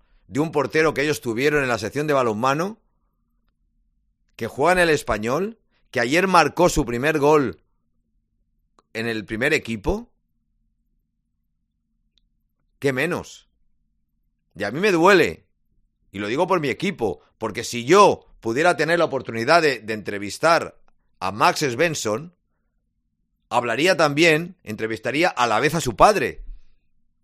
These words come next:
que estaría bien una entrevista así, siempre y cuando luego, eh, a Thomas Svensson, que yo le he entrevistado cuando era portero de balonmano, no solo del Barcelona, que ha sido portero de balonmano de otros equipos,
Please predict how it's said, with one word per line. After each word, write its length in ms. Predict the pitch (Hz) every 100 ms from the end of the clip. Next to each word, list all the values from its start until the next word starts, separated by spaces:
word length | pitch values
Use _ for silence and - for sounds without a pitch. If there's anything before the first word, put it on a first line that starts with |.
| _ _ _
que 80 | -
estaría 340 | 98 104 135 160
bien 180 | 165
una 140 | 175 151
entrevista 440 | 117 110 135 110
así, 360 | 95 160 220 - _ _ _ _ _ _ _ _ _ _ _ _ _ _ _
siempre 280 | - 95 107
y 40 |
cuando 360 | - 110 131 156
luego, 500 | 117 120 160 - _ _ _ _
eh, 240 | 82 82 _
a 180 | 90 82
Thomas 260 | 131 147 131
Svensson, 460 | 127 156 156 120
que 140 | 95 92
yo 80 |
le 60 | 127
he 20 |
entrevistado 640 | 139 135 127 151 156 110 - _ _ -
cuando 240 | 95 95
era 160 | 123 135
portero 340 | 117 110 131
de 60 | 143
balonmano, 760 | 127 113 117 156 139 92 71 _ _ _ _
no 180 | 90 107
solo 240 | 127 135
del 100 | 123
Barcelona, 640 | 113 98 107 143 135 90
que 80 | -
ha 60 | 95
sido 200 | 104 120
portero 280 | 110 101 120
de 80 | 117
balonmano 380 | 104 120 123
de 180 | 87 95
otros 260 | 107 131 123
equipos, 680 | 98 156 - 120 165 -